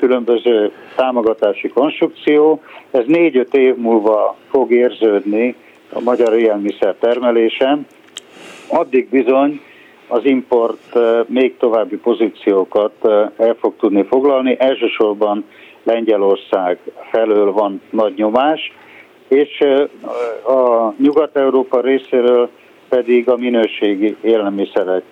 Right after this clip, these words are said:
ö, beáramlása azáltal, hogy a középosztály, felső középosztály nagyot erősödött, ö, az elmúlt,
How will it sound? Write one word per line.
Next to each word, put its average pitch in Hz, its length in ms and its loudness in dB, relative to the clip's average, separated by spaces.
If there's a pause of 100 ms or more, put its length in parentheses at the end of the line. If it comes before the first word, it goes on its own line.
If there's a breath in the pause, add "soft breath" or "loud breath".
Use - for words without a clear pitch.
ö, 101 180 2 (540 loud breath)
beáramlása 113 1080 -2 (140)
azáltal, 117 720 0
hogy 113 160 -2
a 98 100 -4
középosztály, 110 960 -2
felső 117 400 -2
középosztály 98 840 0 (400 loud breath)
nagyot 123 360 0
erősödött, 131 760 0 (100)
ö, 110 220 2 (460)
az 113 140 0
elmúlt, 123 440 0